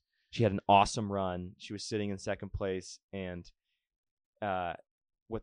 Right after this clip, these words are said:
what happens is, for those who don't know, after a skier finishes, you click off your skis and they test them for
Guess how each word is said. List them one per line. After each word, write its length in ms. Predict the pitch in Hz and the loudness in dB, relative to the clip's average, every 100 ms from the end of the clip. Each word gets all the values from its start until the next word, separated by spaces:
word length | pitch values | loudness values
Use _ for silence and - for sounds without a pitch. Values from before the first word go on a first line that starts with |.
| - | -4
what 140 | 113 | -2
happens 460 | 107 117 117 101 90 | 4 2 4 -2 -4
is, 160 | 87 - | -8 -4
for 80 | |
those 160 | 101 98 | -2 0
who 80 | 95 | -2
don't 200 | 90 90 | -6 -4
know, 320 | 107 98 90 _ _ _ - | -2 -2 -4 _ _ _ -4
after 300 | 113 - 117 | -2 -2 -6
a 20 | |
skier 320 | 104 113 98 | -6 -6 -6
finishes, 480 | - 95 92 98 90 | -6 -8 -8 -8 -10
you 80 | 95 | -10
click 220 | - 113 | -10 -6
off 180 | 101 - | -6 -6
your 100 | 90 | -12
skis 500 | - 120 107 98 - - | -12 -8 -6 -8 -10 -12
and 140 | 95 | -10
they 120 | 87 - | -10 -8
test 320 | - 107 - | -8 -8 -8
them 260 | 98 87 85 _ _ | -10 -12 -14 _ _
for 140 | 104 | -14